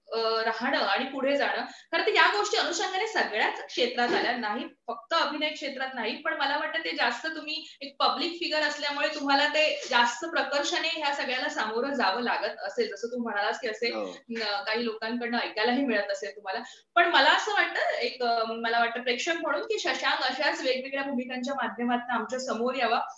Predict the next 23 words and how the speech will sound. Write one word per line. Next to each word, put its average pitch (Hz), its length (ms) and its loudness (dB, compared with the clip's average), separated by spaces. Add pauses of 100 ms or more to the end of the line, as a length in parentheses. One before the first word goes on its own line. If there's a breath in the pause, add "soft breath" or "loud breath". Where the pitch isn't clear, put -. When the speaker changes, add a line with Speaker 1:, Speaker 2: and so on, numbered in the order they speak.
Speaker 1:
मग 285 200 2
ती 285 360 -2
तुझी 269 140 -2
अगदी 269 280 2
नकारात्मक, 285 720 2
अ, 254 160 -6
भूमिका 277 500 2
असेल, 285 220 2
खरं 254 140 4
तर 294 120 4
आम्हाला 294 340 4
तुझी 320 160 0 (260)
चीड 311 320 -2 (220)
येते 247 520 0 (200)
आणि 262 160 2
आली - 320 2
Speaker 2:
हो. - 60 0
Speaker 1:
तर 359 60 0
ती 370 160 -4
तुझ्यासाठी 349 560 0
एक 403 200 -8
पावती, 320 480 -2
अ, 233 140 -2